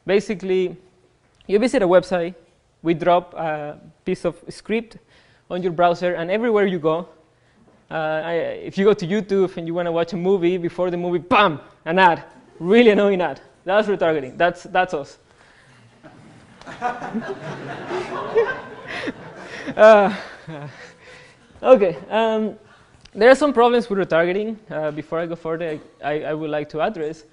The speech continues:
Um, it's really hard to track because, like, banner ads, like, not, not banner ads, like, billboards, uh, it's really hard to see, okay, this guy sees a billboard and then buys your product and tells you, "I bought this product because I saw a billboard." It's the same issue with retargeting.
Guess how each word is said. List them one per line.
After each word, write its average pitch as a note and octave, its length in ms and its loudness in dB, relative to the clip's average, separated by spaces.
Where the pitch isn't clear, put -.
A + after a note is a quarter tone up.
Um, E3 260 -8
it's - 260 -8
really C4 180 0
hard A3 220 2
to G#3 60 -4
track F#3 300 0
because, D#3+ 720 -4
like, F3 160 2
banner G#3 340 4
ads, D3+ 400 0
like, E3 160 -4
not, F#3+ 320 -2
not G3 180 0
banner F3+ 220 0
ads, D3+ 220 0
like, D3+ 160 -8
billboards, E3 540 -2
uh, E3 300 -4
it's - 200 -8
really C4 200 4
hard A3 200 2
to G#3+ 80 -4
see, G#3+ 160 0
okay, F3 200 4
this G#3 260 0
guy F#3+ 220 2
sees G3+ 300 -4
a F3 60 -2
billboard F3 420 2
and D#3+ 100 -8
then F3 240 -2
buys E3+ 240 4
your F3+ 80 -2
product F#3 380 2
and D#3 120 -6
tells F3+ 240 4
you, D3+ 120 2
"I E3 80 4
bought F#3+ 240 0
this G#3+ 160 -2
product G3 380 2
because D#3 240 -6
I E3 80 -2
saw F3+ 180 -6
a E3 40 -4
billboard." E3+ 400 -4
It's G3 140 -4
the G#3+ 60 -4
same G#3+ 200 -4
issue G#3 260 -4
with E3 140 -4
retargeting. D3 480 -6